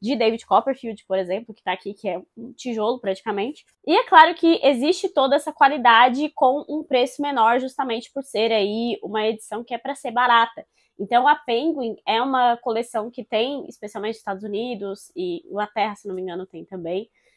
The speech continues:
Não sei onde exatamente que se originou, mas é a Penguin Classics, justamente com essa pegada de ser um livro sem orelha, um livro simples, que acaba sendo barato. Então a maioria desses livros aqui, que não são os calhamaços, eu paguei, sei lá, uns vinte reais,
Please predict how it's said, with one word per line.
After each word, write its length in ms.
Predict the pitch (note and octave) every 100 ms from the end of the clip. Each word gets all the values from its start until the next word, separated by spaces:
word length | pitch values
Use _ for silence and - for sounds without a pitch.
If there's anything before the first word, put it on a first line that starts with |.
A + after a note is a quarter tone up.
| _ -
Não 140 | A3+
sei 240 | - A#3+
onde 200 | A#3 B3+
exatamente 580 | B3+ A3+ A3+ A#3+ A#3 G#3+
que 80 | -
se 140 | -
originou, 460 | A3 A3 G#3 F#3+ A#3+ _ _ _
mas 440 | A#3 B3 B3+ E4+ -
é 160 | A#3+ B3
a 60 |
Penguin 400 | - A#3 A#3+ C#4
Classics, 560 | C#4 A3+ G#3 A#3 C4 - A3
justamente 580 | C4 - C#4+ B3 C4
com 120 | - A3+
essa 180 | A#3
pegada 380 | A#3 A3 G#3+ G#3+
de 80 | G#3+
ser 80 | A3
um 80 | G3+
livro 320 | G#3 G#3 G#3+
sem 200 | - F#3+
orelha, 440 | A#3 C#4+ A#3 A#3
um 60 | A#3
livro 260 | G#3+ G#3 A#3
simples, 600 | - B3 C4 D#4 E4 - _ _
que 80 | D#4
acaba 440 | D#4 D4 C4+ C#4+
sendo 260 | - B3+ B3+
barato. 460 | C#4+ C4 A3+ G#3 - _ _
Então 180 | - C4
a 80 | D#4+
maioria 520 | C4+ C4 A#4 C#4+ D4
desses 280 | B3+ C4 A#3
livros 280 | A#3 A3+ G3+
aqui, 440 | G3+ C#4+ C4+ A3+ _ _
que 140 | _ C#4+
não 120 | C#4+
são 180 | - F4+
os 100 | -
calhamaços, 760 | A3+ G#3 F#3+ F3+ A#3+ - B3+
eu 80 | A#3
paguei, 280 | B3 A#3 A#3+
sei 120 | C4+
lá, 160 | A#3 A3+
uns 160 | G#3+
vinte 260 | G#3+ A#3 B3+
reais, 520 | C4+ A3+ C4 C#4+ -